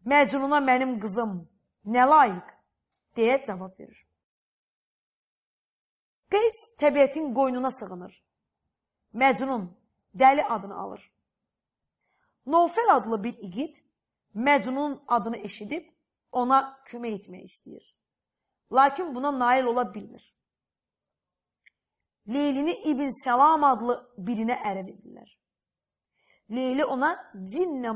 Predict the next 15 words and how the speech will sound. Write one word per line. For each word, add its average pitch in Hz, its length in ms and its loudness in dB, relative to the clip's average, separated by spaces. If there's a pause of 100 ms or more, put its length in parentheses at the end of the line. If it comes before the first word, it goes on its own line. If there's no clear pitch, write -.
bağlı 214 320 0
əhvalat 202 640 -6
uydurur. 190 380 -16 (1200)
Həsrətə 269 500 -2
dözməyən 208 640 -4 (380)
İbn 233 420 -4
Səlam 247 480 4 (200)
ölür. 180 260 -16 (1300)
Leyli 349 360 4 (260)
Məcnunla 269 760 -2
qarşılaşır. 190 600 -14 (920)
Məcnun 262 460 0
onu 247 280 -6
rədd 262 280 2
edir. - 320 -14